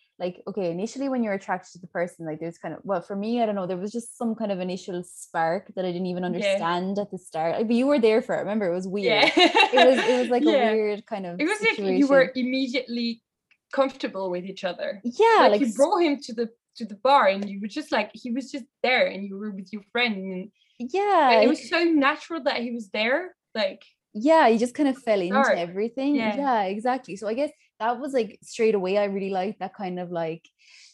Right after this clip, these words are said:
Speaker 1: you know, ability to kind of, like, mix with everybody, to talk to everybody, which is, like,
Speaker 2: Yeah.
Speaker 1: something that I value about myself, that I think I'm quite, like, able to, you know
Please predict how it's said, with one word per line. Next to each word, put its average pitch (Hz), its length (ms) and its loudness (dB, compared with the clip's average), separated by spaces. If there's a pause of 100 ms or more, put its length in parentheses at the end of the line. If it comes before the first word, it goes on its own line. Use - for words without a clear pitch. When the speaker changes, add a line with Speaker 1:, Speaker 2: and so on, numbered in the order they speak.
(300)
Speaker 1:
you 196 200 -4
know, 180 340 -2
ability 190 720 -2
to 190 100 -4
kind 190 160 -4
of, 175 60 -4
like, 175 160 -2
mix 190 340 -4
with 180 100 -4
everybody, 175 580 0
to 180 100 -12
talk 190 320 -4
to 190 100 -6
everybody, 185 480 0
which 196 220 -4
is, 180 100 -14
like, 165 140 -4
Speaker 2:
Yeah. - 0 -
Speaker 1:
something 196 260 -4
that 170 120 0
I 170 80 2
value 170 280 0
about 175 140 -2
myself, 165 480 -6
that 165 80 -10
I 170 40 -6
think 175 200 -12
I'm 170 120 -8
quite, 165 300 -8
like, 165 160 -12
able 160 280 -10
to, 165 140 -16
you 160 100 -8
know 151 260 -8